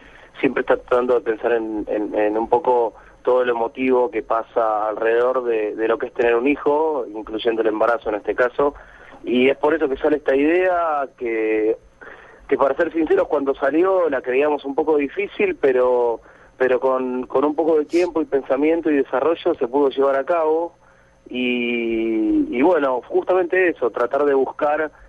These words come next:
eh, de qué manera poder innovar con una marca, eh, y poder acercar a la gente a, a, a esta marca tratando de,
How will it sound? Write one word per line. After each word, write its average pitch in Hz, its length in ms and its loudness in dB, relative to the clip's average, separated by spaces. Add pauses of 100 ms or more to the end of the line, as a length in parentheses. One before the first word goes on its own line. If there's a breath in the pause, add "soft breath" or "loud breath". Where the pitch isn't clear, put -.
(220 soft breath)
eh, 110 120 -2 (140)
de 120 100 2
qué 147 100 2
manera 156 360 2
poder 135 260 -2
innovar 135 500 0
con 131 160 -4
una 127 200 0
marca, 139 680 -2 (100)
eh, 110 420 0
y 123 120 -8
poder 131 380 2
acercar 127 540 0
a 135 60 0
la 123 140 -4
gente 127 640 0
a, 104 160 0
a, 110 380 -4
a 117 40 0
esta 120 200 -4
marca 139 300 0
tratando 120 600 0
de, 123 280 0